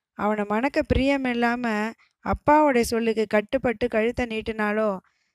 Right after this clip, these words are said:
சந்திரன் யோசனையோட திருப்பியும் மனைவியை பார்க்கறான். அவளோட அழகான எழில் வளைவுகள் அவன் மனசுல பதியல. ஆனா கள்ளமில்லாத முகம் சிந்தனையை தூண்டினுச்சு. ஏன் அப்படி நடந்துக்கிட்டான்னு விசாரிக்கலாமா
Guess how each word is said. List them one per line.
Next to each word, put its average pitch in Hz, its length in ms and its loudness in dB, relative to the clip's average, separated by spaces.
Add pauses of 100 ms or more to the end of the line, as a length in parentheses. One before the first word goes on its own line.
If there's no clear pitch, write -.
(120)
சந்திரன் 254 560 -4
யோசனையோட 254 680 -2 (140)
திருப்பியும் 254 260 -2
மனைவியை 226 440 -4 (100)
பார்க்கறான். 185 400 -6 (800)
அவளோட 233 300 0
அழகான 233 680 2
எழில் 233 440 2
வளைவுகள் 254 520 0
அவன் 208 260 -4
மனசுல 214 360 -4 (120)
பதியல. 196 360 -4 (400)
ஆனா 226 460 0 (160)
கள்ளமில்லாத 247 640 2
முகம் 220 600 -4 (220)
சிந்தனையை 269 520 -2 (120)
தூண்டினுச்சு. 202 540 -8 (240)
ஏன் 330 240 2
அப்படி 233 320 2
நடந்துக்கிட்டான்னு 220 880 -2
விசாரிக்கலாமா 214 720 0